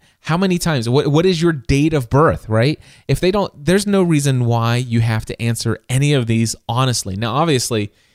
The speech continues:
you know, with maybe the Social Security Administration and, and some go-, federal government things, you'll probably wanna answer those correctly. But anybody else,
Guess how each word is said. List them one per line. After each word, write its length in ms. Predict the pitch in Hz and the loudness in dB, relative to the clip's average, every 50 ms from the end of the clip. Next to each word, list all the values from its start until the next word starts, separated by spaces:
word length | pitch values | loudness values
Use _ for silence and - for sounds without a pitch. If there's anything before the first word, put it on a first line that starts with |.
| _ _ - | _ _ -8
you 140 | 127 127 | -6 -2
know, 140 | 117 104 95 | -2 0 -2
with 300 | 95 107 113 113 - - _ - _ | 0 0 0 -2 -2 -4 _ -12 _
maybe 200 | 123 120 120 113 | -2 -2 -2 -2
the 140 | 104 98 - | 0 0 -2
Social 320 | - - 120 107 - - 101 | 0 0 -2 -2 -2 -4 -4
Security 460 | - - - - 156 160 151 151 151 | -6 -6 -4 -2 0 0 2 2 0
Administration 800 | 151 143 143 143 139 139 - 156 147 143 139 - 143 139 135 131 | 0 0 0 -2 -2 -2 0 0 0 2 0 0 -2 -2 -2 -2
and, 180 | 120 113 113 - | -2 -2 -2 -4
and 240 | 110 110 107 107 - | -4 -6 -6 -4 -6
some 300 | - - 107 104 101 104 | -6 -4 -4 -6 -6 -4
go-, 140 | 117 139 - - - | -4 -4 -4 -4 -10
federal 360 | - - 139 123 123 113 107 | -4 -2 0 0 2 0 0
government 460 | 107 135 135 135 139 135 135 104 - | 2 0 0 2 0 -2 -2 -4 -4
things, 400 | - 135 127 127 123 127 120 - - _ _ _ _ _ _ _ | -4 -2 -2 -2 -2 -4 -6 -8 -12 _ _ _ _ _ _ _
you'll 180 | 127 127 123 | 0 0 0
probably 440 | - - 139 131 127 123 120 120 117 | 0 0 0 2 2 2 2 2 2
wanna 240 | 113 113 113 110 - - | 2 2 2 0 -2 -4
answer 320 | 107 107 107 - - 104 | -4 -4 -4 -2 -2 -2
those 180 | 101 101 95 - | -2 -2 -4 -4
correctly. 520 | - - 107 101 95 - - 82 90 92 - _ _ _ _ _ | -4 -4 -4 -4 -4 -6 -12 -14 -14 -16 -18 _ _ _ _ _
But 160 | - 135 135 - - | -2 -2 -2 0 -2
anybody 480 | 151 170 202 220 202 208 190 185 156 | -2 -2 -2 -2 -2 0 0 0 0
else, 560 | 120 117 131 165 208 202 - - - - - | 0 2 0 0 0 -2 -4 -4 -6 -6 -8